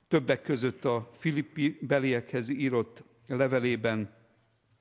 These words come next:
a második rész Krisztus himnuszában. Nem olvasom fel az egész himnuszt, csak a végét. Ezért Isten is felmagasztalta őt, és olyan nevet ajándékozott neki,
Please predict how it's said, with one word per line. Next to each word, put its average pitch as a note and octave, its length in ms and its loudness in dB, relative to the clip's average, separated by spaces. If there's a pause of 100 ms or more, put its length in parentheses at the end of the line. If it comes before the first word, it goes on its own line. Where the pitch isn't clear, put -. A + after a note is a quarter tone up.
(580)
a A2 400 -2
második C3+ 520 -2
rész B2 460 -4 (1700)
Krisztus - 520 -2
himnuszában. C#3+ 1000 0
Nem D3+ 260 2
olvasom C3 460 -2
fel A#2+ 180 -2
az A2+ 140 -2
egész B2 400 -4
himnuszt, C3 600 -2
csak - 220 -8
a A2+ 100 -6
végét. C3 600 -2 (880)
Ezért C3 400 2
Isten D3+ 400 0
is A#2 160 -2
felmagasztalta C#3+ 1000 0
őt, A#2+ 360 0 (380)
és - 280 -2
olyan D#3 220 4
nevet C3+ 360 2
ajándékozott A#2 800 0
neki, A2 480 -2